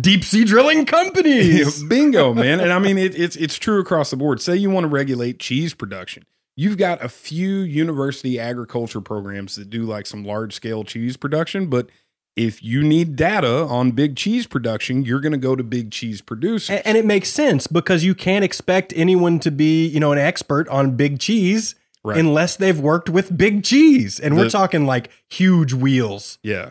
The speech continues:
Speaker 2: Well, and then, like,
Speaker 1: We're
Speaker 2: the
Speaker 1: talking, like, nine-foot-long wheels,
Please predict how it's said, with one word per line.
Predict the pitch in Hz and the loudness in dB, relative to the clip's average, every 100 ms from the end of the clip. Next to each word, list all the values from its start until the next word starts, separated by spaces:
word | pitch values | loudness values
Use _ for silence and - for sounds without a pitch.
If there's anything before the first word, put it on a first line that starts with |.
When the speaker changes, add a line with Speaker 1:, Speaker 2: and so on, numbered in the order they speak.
| - | -2
Speaker 2:
Well, | 135 139 135 | 2 4 4
and | 131 | 2
then, | 127 123 | 2 0
like, | 120 113 | -2 -2
Speaker 1:
We're | 214 | -2
Speaker 2:
the | - | 0
Speaker 1:
talking, | 208 180 196 | 0 0 2
like, | 175 156 | 2 2
nine-foot-long | 147 147 151 165 170 147 165 156 143 143 139 131 | 0 0 0 0 0 -2 -4 -4 -2 -2 0 -2
wheels, | 131 139 131 | -2 -2 -4